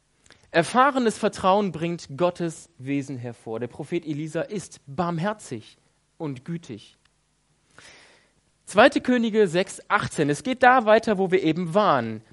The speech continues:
Elisa hat sich erstmal um den Diener gekümmert, hat gesagt, „Gott, lass den doch mal sehen. Lass ihn reinschauen in die geistliche Realität.“ Jetzt geht's weiter. Als die Syrer nun vorrückten, bat Elisa den Herrn, was kann jetzt alles kommen?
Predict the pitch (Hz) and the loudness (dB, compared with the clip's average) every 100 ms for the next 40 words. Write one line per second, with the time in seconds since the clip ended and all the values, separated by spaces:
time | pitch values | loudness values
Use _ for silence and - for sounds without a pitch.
0 | _ - 185 240 262 220 233 220 - 214 | _ 6 6 6 2 2 0 -4 -4 -2
1 | 240 208 226 214 226 175 151 - 156 143 | 0 0 0 2 4 4 2 0 -2 -2
2 | 147 - _ _ _ _ _ _ _ - | -4 -10 _ _ _ _ _ _ _ -10
3 | 151 156 156 156 - 196 180 - _ _ | -8 -4 -4 -4 -2 -2 -2 -10 _ _
4 | _ _ _ _ 180 165 180 151 131 135 | _ _ _ _ -8 -4 -2 -4 -4 -8
5 | 123 143 117 _ _ _ _ _ _ _ | -10 -14 -16 _ _ _ _ _ _ _
6 | - 180 196 170 156 156 156 160 143 127 | -6 -4 -2 -4 -2 -4 -2 -6 -4 -6
7 | 123 117 117 131 131 117 110 - 104 - | -4 -4 -4 -14 -12 -10 -10 -12 -18 -20
8 | _ _ _ _ _ _ _ _ _ - | _ _ _ _ _ _ _ _ _ -10
9 | 135 - 180 - 127 101 107 _ _ _ | -8 2 2 2 -4 -4 -10 _ _ _
10 | _ _ _ _ _ _ - 175 185 - | _ _ _ _ _ _ 0 2 2 0
11 | 202 170 302 349 285 240 262 269 - 262 | 0 4 6 6 4 4 2 0 0 0
12 | 175 165 - 185 226 196 233 277 240 226 | 2 0 -2 -6 2 4 4 2 0 0
13 | 240 226 208 190 175 170 240 185 202 - | 2 4 6 4 4 2 0 -4 -6 -4
14 | 214 214 185 156 147 - 113 98 | -2 0 -2 -2 -2 -4 -10 -10